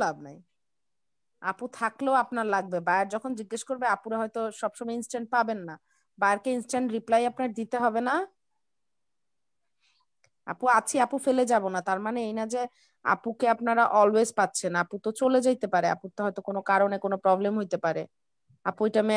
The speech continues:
available না থাকতে পারে, তো এই সময় কি করবেন? এই ছোট ছোট information গুলি মুখস্থ রাখবেন সব সময়, মুখস্থ রাখবেন। আর যদি আমার মতো ভুলা মনের হন,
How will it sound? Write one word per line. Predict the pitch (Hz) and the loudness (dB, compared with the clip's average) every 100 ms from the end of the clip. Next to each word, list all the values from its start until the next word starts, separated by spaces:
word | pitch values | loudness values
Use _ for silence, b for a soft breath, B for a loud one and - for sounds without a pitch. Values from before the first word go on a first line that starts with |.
| 208 | 4
available | 220 240 233 233 214 | 4 4 4 4 4
না | 202 208 | 4 2
থাকতে | - 190 | -4 0
পারে, | 180 175 | 0 0
তো | 185 196 | -2 -2
এই | 220 | -2
সময় | 214 220 | -4 0
কি | 277 277 | 0 6
করবেন? | 262 180 160 - _ _ _ _ _ _ - | 6 6 0 -2 _ _ _ _ _ _ -14
এই | 190 | -6
ছোট | 233 240 269 | -2 0 0
ছোট | 269 262 | 0 0
information | 247 247 247 262 | 0 -2 -2 -4
গুলি | 269 269 247 | -2 0 0
মুখস্থ | 254 247 240 196 | -2 0 2 2
রাখবেন | 180 185 175 | 0 -8 -10
সব | 170 175 | -10 -10
সময়, | 160 165 _ _ _ _ _ _ _ _ _ _ _ _ _ _ _ _ _ _ _ _ _ _ _ _ _ _ _ _ _ _ _ _ _ _ - - - - - - - _ _ - - 226 - - 214 | -10 -14 _ _ _ _ _ _ _ _ _ _ _ _ _ _ _ _ _ _ _ _ _ _ _ _ _ _ _ _ _ _ _ _ _ _ -20 -20 -20 -20 -20 -20 -20 _ _ -20 -20 -10 -4 -2 -2
মুখস্থ | 220 269 - 262 | -2 0 2 4
রাখবেন। | 254 247 285 247 | 4 2 2 2
আর | 220 | 0
যদি | 226 226 220 | -2 2 2
আমার | 214 233 | 2 0
মতো | 226 262 190 | 0 -2 -2
ভুলা | 196 208 220 233 | 0 4 6 4
মনের | 247 254 | 2 2
হন, | 233 247 | 2 2